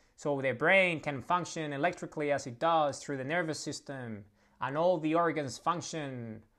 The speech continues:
biochemi-, biochemically because of the fact that we have a pulse, an electromagnetic pulse, which is infinite and eternal, because our heart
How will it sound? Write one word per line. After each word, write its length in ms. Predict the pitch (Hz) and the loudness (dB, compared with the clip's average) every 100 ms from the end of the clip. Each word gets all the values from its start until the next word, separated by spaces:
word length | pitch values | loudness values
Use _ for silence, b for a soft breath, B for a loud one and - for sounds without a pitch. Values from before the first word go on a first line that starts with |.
| _ | _
biochemi-, 600 | 147 147 135 175 175 - - - - | 2 4 2 -2 -2 -4 -10 -20 -12
biochemically 1000 | 143 143 135 - 180 165 156 151 127 107 127 | 0 2 2 -2 -4 -4 -4 -4 -4 -6 -6
because 360 | 139 156 143 | -2 0 0
of 200 | 143 127 | -4 -6
the 100 | 131 | -8
fact 400 | 127 180 170 - | 0 4 4 4
that 160 | 147 135 | 0 0
we 80 | 123 | 0
have 240 | 143 143 | 2 2
a 60 | 127 | 0
pulse, 680 | - 196 196 117 - - _ _ _ _ _ _ _ _ | 2 4 4 0 -8 -20 _ _ _ _ _ _ _ _
an 160 | 127 135 | -10 -4
electromagnetic 760 | 165 156 - 156 139 156 123 - | -2 -2 -4 -4 -2 -4 -4 4
pulse, 680 | 202 180 127 107 - - _ _ _ _ _ _ _ _ | 4 6 2 -6 -14 -20 _ _ _ _ _ _ _ _
which 200 | - 139 | -8 -6
is 120 | 127 - | -6 -6
infinite 680 | 196 185 165 147 123 107 - _ _ _ _ | -6 -4 -6 -4 -4 -6 -10 _ _ _ _
and 100 | 127 | -8
eternal, 680 | 123 - 175 156 135 113 110 _ _ _ _ - | -6 0 0 0 -4 -6 -10 _ _ _ _ -12
because 380 | 127 143 - - _ _ _ _ _ _ - | -4 -4 -4 -10 _ _ _ _ _ _ 2
our 280 | 143 135 127 | 6 6 6
heart 340 | 147 214 196 | 10 12 12